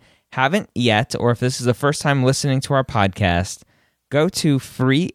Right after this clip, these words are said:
M cat gift dot com and download a comprehensive thirty-plus page report all about the M cat. We're not gonna show you a cool physics equation that'll help you answer fifty percent of the questions,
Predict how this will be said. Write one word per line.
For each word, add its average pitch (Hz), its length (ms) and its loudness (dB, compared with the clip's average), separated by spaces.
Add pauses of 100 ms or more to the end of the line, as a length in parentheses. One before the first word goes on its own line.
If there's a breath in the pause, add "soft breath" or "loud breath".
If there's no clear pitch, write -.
M 123 200 2
cat 131 400 -2
gift 110 400 -2 (180)
dot 117 300 0
com 104 400 2 (420)
and 113 160 2
download 117 420 2
a 110 40 0
comprehensive 143 840 0
thirty-plus 147 840 -2
page 117 520 0 (440)
report 110 580 0 (580)
all 123 200 2
about 107 260 0
the - 140 -6
M 98 160 2
cat. 76 280 -6 (880)
We're 104 120 2
not 113 160 2
gonna 151 180 2
show 151 200 2
you 151 280 2
a 147 60 2
cool 151 320 -2
physics 151 640 -4
equation 147 760 0 (540 soft breath)
that'll 123 240 2
help 131 260 -2
you 131 220 0
answer 135 400 0
fifty 139 320 -2
percent 131 340 0
of 127 60 2
the 123 80 2
questions, 123 680 -2